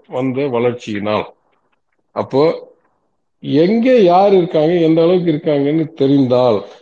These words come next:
அதன் அடிப்படையில் எத்தனையோ எங்களுடைய செயலை, எங்களுடைய திட்டங்களை, எங்களுடைய முயற்சிகளை சிறப்பிக்கலாம் என்று நம்புகிறோம். இது வரைக்கும் நான் வந்து ஒரு, ஒரு வெளிநாட்டு பயணம் கூட போய்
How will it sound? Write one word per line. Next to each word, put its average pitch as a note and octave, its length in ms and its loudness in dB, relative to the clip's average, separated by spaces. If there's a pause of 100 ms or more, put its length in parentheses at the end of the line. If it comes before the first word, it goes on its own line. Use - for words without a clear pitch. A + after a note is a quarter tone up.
(160)
அதன் G#3 280 2
அடிப்படையில் E3 640 0
எத்தனையோ E3 1000 0 (100)
எங்களுடைய C3+ 680 -2
செயலை, C#3 720 0
எங்களுடைய B2+ 520 -2
திட்டங்களை, C3 720 -2
எங்களுடைய B2 440 -4
முயற்சிகளை A#2 880 -6 (480)
சிறப்பிக்கலாம் B2+ 800 -2
என்று A#2+ 240 -8
நம்புகிறோம். G#2+ 680 -8
இது C3+ 180 0
வரைக்கும் C#3+ 680 0
நான் C3 260 -2
வந்து B2+ 320 -6
ஒரு, C#3+ 480 0
ஒரு A#2+ 180 -6
வெளிநாட்டு C#3 480 -4
பயணம் A#2+ 340 -6
கூட C3+ 160 -8
போய் B2 600 -6